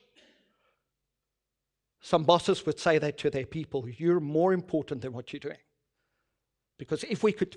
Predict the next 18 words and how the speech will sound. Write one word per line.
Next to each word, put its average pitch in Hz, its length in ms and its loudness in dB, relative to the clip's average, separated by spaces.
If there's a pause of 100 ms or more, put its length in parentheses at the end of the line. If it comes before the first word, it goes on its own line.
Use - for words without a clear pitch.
value 247 440 8
people, 123 600 -4 (760)
I 156 140 0
think 123 320 -6
we 143 80 -4
would 139 160 -8
get 156 200 0
so - 160 -6
much 143 220 -8
more 127 160 -10
out 120 160 -14
of - 120 -20
them. - 140 -20 (920)
Be 127 80 -8
so - 320 -2
much 156 200 -4
more 160 140 0
health. - 320 -10